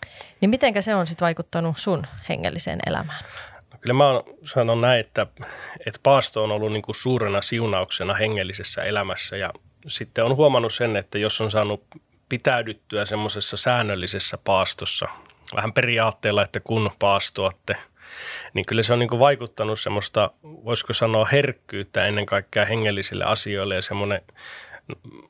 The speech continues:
Speaker 2: mehän ollaan ihmiset luonnostaan hyvin itsekkäitä, mut sitten kun me kuritetaan vaikkapa lihaa paastomielessä, niin me huomataan, että se alkaa niinku murtumaan se itsekkyys siinä.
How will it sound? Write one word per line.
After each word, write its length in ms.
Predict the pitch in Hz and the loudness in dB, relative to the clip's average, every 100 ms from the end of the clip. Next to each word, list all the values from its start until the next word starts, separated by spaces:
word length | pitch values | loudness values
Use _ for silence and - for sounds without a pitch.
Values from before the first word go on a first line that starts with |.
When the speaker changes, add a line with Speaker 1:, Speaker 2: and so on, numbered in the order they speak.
| - | -2
Speaker 2:
mehän 220 | 120 117 | 2 4
ollaan 200 | 110 110 | 4 4
ihmiset 380 | 127 113 104 101 | 2 0 -4 -2
luonnostaan 500 | 120 107 - - 98 | -2 0 -2 -2 -2
hyvin 200 | 101 104 | -2 -4
itsekkäitä, 640 | 107 - - - - - 98 - - - - | -2 -4 -6 -10 -10 -10 -16 -18 -20 -20 -12
mut 140 | 101 | -10
sitten 220 | - 107 | -8 -8
kun 100 | 107 | -6
me 60 | 101 | -4
kuritetaan 580 | - 123 110 98 101 101 | -2 0 0 0 2 2
vaikkapa 440 | 101 - - 107 | 0 -4 -4 -2
lihaa 300 | 110 101 98 | 0 0 0
paastomielessä, 840 | - 107 101 - 95 95 95 - 90 | 2 2 2 -4 -6 -6 -6 -6 -6
niin 100 | 90 | -6
me 60 | |
huomataan, 520 | 101 110 101 92 87 | -2 0 0 -2 -2
että 180 | 90 - | -4 -4
se 120 | 92 | -2
alkaa 300 | 107 98 - | -2 -2 -4
niinku 220 | 98 101 110 | -4 -4 -2
murtumaan 600 | 127 120 - - 92 90 | 0 -2 -6 -4 -4 -2
se 120 | 92 | -4
itsekkyys 720 | 110 - 92 - 95 95 - | -2 -2 -4 -8 -6 -4 -4
siinä. 320 | - - - | -6 -8 -10